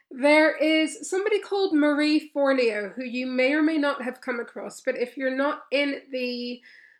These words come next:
starting a business world, you may not have heard of her. She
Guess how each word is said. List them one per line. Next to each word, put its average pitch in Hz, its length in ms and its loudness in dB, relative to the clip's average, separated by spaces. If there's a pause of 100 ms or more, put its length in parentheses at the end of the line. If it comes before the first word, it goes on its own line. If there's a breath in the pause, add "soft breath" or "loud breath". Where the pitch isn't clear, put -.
(180 loud breath)
starting 262 580 0
a 247 100 -2
business 233 460 0
world, 277 560 0
you 254 160 -4
may 262 320 2
not 269 320 0
have 240 200 -6
heard 214 220 -2
of 196 100 -14
her. - 300 -20 (1400)
She 359 720 2